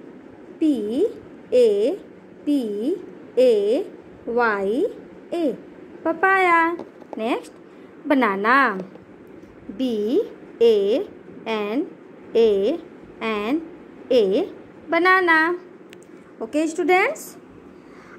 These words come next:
आपको ये spelling जो है write करना है, learn करना है। Next, होमवर्क,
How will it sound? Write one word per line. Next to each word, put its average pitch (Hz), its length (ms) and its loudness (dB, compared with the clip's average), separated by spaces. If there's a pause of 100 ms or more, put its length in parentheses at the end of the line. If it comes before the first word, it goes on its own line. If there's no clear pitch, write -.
आपको 339 300 2
ये 359 300 4
spelling 254 480 0
जो 277 100 2
है 392 160 4
write 226 320 2
करना 277 360 0
है, 311 220 2
learn 233 380 0
करना 269 320 2
है। 311 340 2 (1040)
Next, 320 400 0 (1700)
होमवर्क, 269 500 2